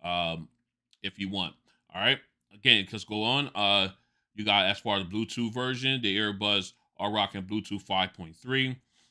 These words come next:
And as far as codec, the earbuds are supporting A A C, S P C, A P T X, A P T X adaptive, and the new A P T X lawless,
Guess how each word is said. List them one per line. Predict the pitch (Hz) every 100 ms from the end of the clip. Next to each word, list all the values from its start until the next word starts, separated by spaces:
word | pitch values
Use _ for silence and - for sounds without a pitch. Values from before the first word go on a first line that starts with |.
| _
And | 101
as | 101
far | - 104 101
as | 85 87
codec, | - - 127 127 131 123 - _ _
the | 92
earbuds | 110 107 101 101 98 - -
are | 113 120 117 117 - _ _
supporting | - 110 113 110 110 107 -
A |
A | 110 98 101
C, | 95 - 117 117
S | 110 127 -
P | 113
C, | 101 - 92 90 92 _ _ _
A | 110 117
P | - 107
T | 95 104 104
X, | 110 - - _ _ -
A | 113
P | 113
T | 107 107
X | 101 95
adaptive, | 87 113 120 - 117 113 107 _ _ _ _ -
and | 131 135 127
the | 110
new | 110 113 110 -
A | 110 117
P | 113 113
T | - 110
X | 101 92 -
lawless, | 95 110 127 131 139 135